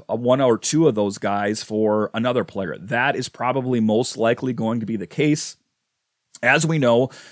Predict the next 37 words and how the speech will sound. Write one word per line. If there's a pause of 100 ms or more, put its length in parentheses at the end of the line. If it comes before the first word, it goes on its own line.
(140)
you
know,
generally
there's
two
goalies
in
Hershey,
there's
two, (340)
uh, (260)
down
in (100)
Carolina,
maybe
a
third
one
d-,
during
certain
occasions, (180)
but
generally
speaking,
so
there's
four
goalies
there.
So
there's
only
so
many
jobs
available.